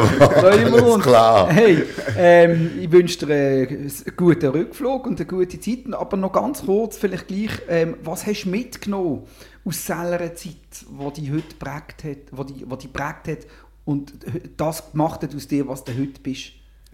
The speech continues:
Speaker 1: Ich glaube, der Ehrgeiz und der Wille, den habe ich immer gehabt.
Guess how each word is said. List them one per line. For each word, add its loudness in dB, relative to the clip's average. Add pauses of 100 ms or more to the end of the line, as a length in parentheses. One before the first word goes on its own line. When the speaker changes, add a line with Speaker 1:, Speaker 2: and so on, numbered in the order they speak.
(360)
Speaker 1:
Ich -14
glaube, -10
der -18
Ehrgeiz -10
und -12
der -6
Wille, -4
den -6
habe -6
ich -12
immer -12
gehabt. -16